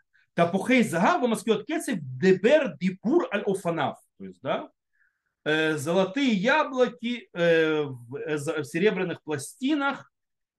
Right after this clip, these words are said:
Э, Тоф, я щас открою это, э, это снова Мишлей. Просто я дибу-, д-, дабер давар аль офанав, э, немножко тяжело на русский перевести. Я хочу посмотреть, как они это перевели.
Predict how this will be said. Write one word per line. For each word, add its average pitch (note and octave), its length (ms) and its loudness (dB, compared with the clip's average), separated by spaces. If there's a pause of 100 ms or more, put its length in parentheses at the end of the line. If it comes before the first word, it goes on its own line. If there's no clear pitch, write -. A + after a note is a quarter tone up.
Э, D3 220 -2 (180)
Тоф, D3 160 -6
я D#3 80 -4
щас D3 160 -10
открою D3+ 400 -6
это, B2+ 100 -10
э, B2+ 840 -6 (100)
это C#3 220 -18
снова E3+ 360 -4
Мишлей. F#3 600 -2 (260)
Просто D#3 280 -8
я C#3+ 500 -4 (140)
дибу-, D3+ 380 -8
д-, D3+ 180 -6
дабер E3+ 360 -2
давар F3 240 0
аль D#3+ 80 -2
офанав, G#3+ 520 -2
э, D3 500 -4 (840)
немножко D3 220 -10
тяжело D3 300 -8
на C3 80 -8
русский B2+ 240 -12
перевести. C#3+ 520 -10 (220)
Я C3+ 80 -10
хочу C#3 120 -12
посмотреть, C3 260 -10
как - 80 -16
они C3+ 140 -6
это F#3+ 120 -6
перевели. B3 380 -8